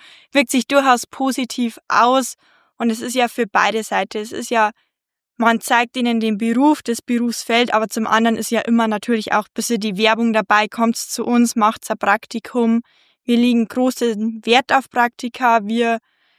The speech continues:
ermöglichen eigentlich jeden Bewerber, dass er Praktika macht, mal ganz abgesehen von der Berufsbildung oder von den Noten.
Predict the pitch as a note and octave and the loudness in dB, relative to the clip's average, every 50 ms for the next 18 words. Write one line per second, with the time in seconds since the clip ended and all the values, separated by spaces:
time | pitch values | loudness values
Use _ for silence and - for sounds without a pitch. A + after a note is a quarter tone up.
0 | _ _ - B3 B3 B3 C4+ C#4 C4 B3+ C4 C4 B3 C4 C4 C4 - G3+ A#3 A#3+ | _ _ 0 2 4 4 4 2 2 0 -2 -2 -2 -2 -2 0 2 2 2 2
1 | A#3+ B3 A#3+ A#3 - B3+ B3+ C4+ C4 B3+ A3+ A#3+ A#3 G#3 A#3+ A#3+ B3 B3 A#3+ A3 | 2 0 -2 -2 -4 -2 -2 0 0 0 0 0 -2 0 0 0 2 0 0 0
2 | A#3 A#3 - B3 A3+ A3 - A#3 A3+ A#3 - - B3 A#3 - A#3+ A3 A3 A#3+ B3 | -2 -2 -2 -4 -6 -4 0 0 0 0 0 -6 -10 -6 -4 -4 0 4 4 4
3 | C4+ - - _ - - - A#3+ A#3+ A#3 - - - A#3 A#3+ B3+ A#3+ - - A#3 | 2 0 -6 _ -12 -4 -2 0 0 0 0 0 2 2 2 2 0 0 0 -2
4 | A#3+ - - B3 A3+ - - A#3 A#3 A#3+ A#3 B3 A#3+ A3+ A3+ A3+ A3 G3+ A#3+ A#3+ | -2 -2 -6 -8 -8 -4 -4 -2 -2 -2 -2 -2 -2 -2 0 0 -2 -2 -2 -2
5 | A#3+ B3+ C4 A#3+ - - - - B3+ B3+ B3 A#3+ B3 A#3+ A#3+ A#3+ A#3+ G#3+ A3 G#3+ | 0 0 -2 -2 -4 -8 -4 -2 0 0 0 0 0 2 2 0 0 0 -2 -2
6 | G#3+ G#3 G#3 G#3 A3 - - - A3 A3 G#3+ A3+ A3 G#3+ A#3 A#3+ C4 C#4 - - | -2 -2 -2 -4 -8 -12 -6 -4 -2 -2 0 -2 0 2 2 4 2 2 0 -2
7 | B3 B3+ B3+ C4 B3+ B3+ | -2 0 2 2 2 0